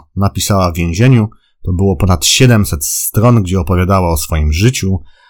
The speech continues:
e, o motywach zbrodni, dlaczego zabiła, w jaki sposób zabiła, o tych swoich,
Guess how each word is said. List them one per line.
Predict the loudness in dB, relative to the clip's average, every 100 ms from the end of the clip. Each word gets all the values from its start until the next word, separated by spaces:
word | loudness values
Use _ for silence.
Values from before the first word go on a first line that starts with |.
| _
e, | -6 -4 -2
o |
motywach | -2 -2 -2 -2
zbrodni, | -2 0 2 2 0 -2
dlaczego | -4 0 0 0
zabiła, | -2 -2 -2 -2
w | 0
jaki | -2 -2
sposób | -6 -6 -6 -4
zabiła, | -4 -2 -2 -2
o | -4
tych | -4 -8
swoich, | -6 -6 -8 -10